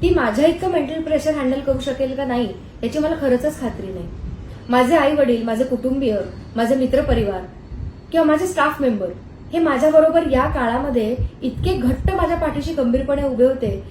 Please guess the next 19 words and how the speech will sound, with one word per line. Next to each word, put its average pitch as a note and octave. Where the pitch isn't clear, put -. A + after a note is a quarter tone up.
त्यामुळे C4+
मी D4+
ही C#4+
सगळी C#4+
स-, B3+
सिच्युएशन B3+
निभावून B3+
नेऊ A3
शकले. -
आज E4+
त्या D4+
जोडीला, C#4
अ, G#3+
काही A#3
लोक B3
किंवा A#3
आता A#3
यंग B3
जनरेशन B3